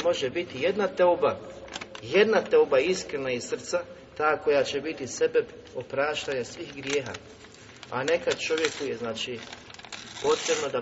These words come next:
pobraja i nabraja, da se prisjeća. I zato neki kada govore o teubetu nasuh, o teubi koja je, znači, istinski prihvaćena kod Allaha dželle vala, odnosno istinskoj teubi onoga koji se pokaje,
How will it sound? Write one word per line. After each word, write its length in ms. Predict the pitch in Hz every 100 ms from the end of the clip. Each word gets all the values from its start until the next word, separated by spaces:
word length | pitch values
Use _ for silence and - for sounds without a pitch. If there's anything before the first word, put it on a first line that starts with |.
| -
pobraja 580 | 165 170 170 156 147 131
i 80 | 120
nabraja, 600 | 139 143 165 160 143 123
da 100 | 113
se 180 | 120 110
prisjeća. 520 | 147 180 143 117 -
I 100 | 101
zato 300 | 110 113 147
neki 260 | 151 160 143
kada 220 | 143 131 127
govore 400 | 151 160 151 139
o 60 | 120
teubetu 600 | - 147 151 147 - 123
nasuh, 480 | 123 - 135 131 113 - - - - - - - -
o 260 | 120 120
teubi 520 | 113 151 160 156 143 -
koja 280 | 135 131 127
je, 220 | 127 123
znači, 400 | 117 123 120 123
istinski 840 | 117 143 151 - 127 113 - 110 98
prihvaćena 540 | 143 160 143 - 127 120
kod 120 | 120
Allaha 340 | 120 131 147 127
dželle 300 | 127 131 131
vala, 460 | 131 147 156 156
odnosno 460 | 131 127 123 - 127
istinskoj 520 | 151 139 135 - 127 117
teubi 360 | 156 170 143 135
onoga 300 | 147 143 131
koji 160 | 135 127
se 160 | - 120
pokaje, 560 | 170 185 180 165 165